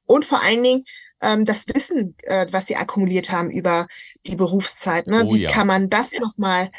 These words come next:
Speaker 1: aufrechterhalten? Und wir plädieren ja bei Joint Generations ganz stark, ähm, dass man das wirklich über den gesamten Employee Lifecycle macht, weil die meisten Unternehmen, wenn sie überhaupt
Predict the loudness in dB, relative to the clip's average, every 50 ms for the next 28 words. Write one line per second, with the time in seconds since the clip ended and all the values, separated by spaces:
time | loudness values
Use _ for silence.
0 | -20 -20 -20 -18 _ -2 0 0 0 0 -2 -4 -4 -2 -4 -2 0 0 0 0
1 | -2 -4 -6 -8 -12 -18 -16 _ 0 2 4 4 4 2 -2 -4 -4 0 0 0
2 | 2 2 0 0 2 2 2 2 2 2 2 2 0 0 -2 -2 -2 -2 -2 -2
3 | -4 -4 -2 -2 -4 -4 -4 -4 0 0 2 2 2 2 2 2 2 2 2 2
4 | 2 2 0 -2 -6 -18 -20 -20 _ _ _ _ _ _ -4 -2 0 0 0 -2
5 | -4 -8 _ -2 -2 -2 -2 -4 -4 0 2 2 4 4 4 2 0 -2 -2 0
6 | 2 2 2 2 0 0 0 0 0 0 -2 -4 -8 -12 _ _ _ 4 6 6
7 | 6 6 4 4 4 2 2 2 -2 -4 _ -10 -8 -6 -4 -2 -2 0 0 0
8 | -2 -4 -4 -4 -2 -2 -4 -4 -10 _ -20 -20 _ -4 -2 -2 0 2 4 4
9 | 4 4 4 4 2 2 0 -2 -4 -4 -4 -4 -4 -4 -2 0 2 2 2 2
10 | 4 4 4 4 4 4 4 4 4 4 4 4 4 6 4 4 4 2 0 -6
11 | -14 -20 -12 -2 2 4 4 4 6 6 4 6 6 4 2 2 0 0 0 -2